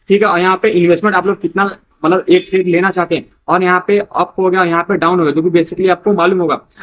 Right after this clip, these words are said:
यहाँ पे अप कब लगाया था, लगाया जाता है, जब ये green candle अप की तरफ जाने ल-, जाने वाला होता है तब अप लगाया जाता है, और एक down trend जब मार-,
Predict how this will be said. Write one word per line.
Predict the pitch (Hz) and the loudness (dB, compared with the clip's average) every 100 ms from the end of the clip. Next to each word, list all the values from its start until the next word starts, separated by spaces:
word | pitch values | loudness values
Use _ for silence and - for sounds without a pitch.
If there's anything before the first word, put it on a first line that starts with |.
| - | -8
यहाँ | 151 175 208 | -2 0 2
पे | 202 202 - - | 2 0 -6 -4
अप | 190 - | -4 -2
कब | 202 | 0
लगाया | 202 196 185 | 0 0 -2
था, | 196 - - | -2 -6 -6
लगाया | 165 170 185 | -2 0 0
जाता | 190 190 | 0 -2
है, | 165 | -2
जब | 175 185 | 0 0
ये | 196 | 0
green | - 170 202 | 0 0 0
candle | 196 180 190 | 0 -2 -2
अप | 147 175 | -2 -2
की | 190 | -4
तरफ | 190 180 | -4 -2
जाने | 180 190 | -2 -2
ल-, | 190 - | -4 -6
जाने | 156 151 170 | -6 -4 0
वाला | 185 185 | 0 2
होता | 180 190 | 0 -2
है | 180 | -4
तब | - 208 - - - | -2 -4 -6 -8 -4
अप | 180 | -2
लगाया | 196 175 160 | 0 0 0
जाता | 143 165 | -2 -2
है, | 208 - _ - | -4 -8 _ -2
और | 175 | -2
एक | 175 - | -2 -2
down | 160 196 214 | -2 -2 -2
trend | 208 196 | -2 0
जब | 214 | 0
मार-, | 190 165 | 0 -2